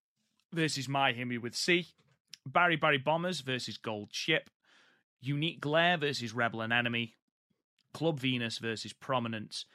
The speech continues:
and Queen's Quest versus Lollipop. Now, the reason I've said that obviously the running order is, uh, subject to change is because at the moment listed for the main event of this show is Queen's Quest versus Lollipop.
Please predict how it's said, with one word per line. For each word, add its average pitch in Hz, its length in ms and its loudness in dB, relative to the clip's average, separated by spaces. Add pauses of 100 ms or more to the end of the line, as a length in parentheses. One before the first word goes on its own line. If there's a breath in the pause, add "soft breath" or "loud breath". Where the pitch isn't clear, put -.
(280 soft breath)
and 113 280 -4
Queen's 117 500 -8
Quest - 500 -8
versus 110 600 -6 (120)
Lollipop. 107 920 -4
Now, 120 400 2 (200)
the 135 120 -4
reason 139 580 -2
I've 117 220 -4
said 117 280 -2
that 117 60 -6
obviously 110 320 -6
the 104 140 -10
running 110 260 -4
order 104 340 -2
is, 104 280 -6
uh, 104 160 -4
subject 113 400 -6
to - 40 -12
change 107 320 -4 (320 loud breath)
is 131 160 4
because 123 380 -2
at 120 80 -4
the 120 60 -2
moment 139 440 2
listed 123 320 -2
for 117 100 -10
the 117 40 -6
main 113 220 -4
event 110 400 -6
of 104 180 -12
this 135 160 2
show 107 220 -2
is 107 100 -8
Queen's 113 280 -8
Quest 107 220 -8
versus 110 300 -8
Lollipop. 101 560 -8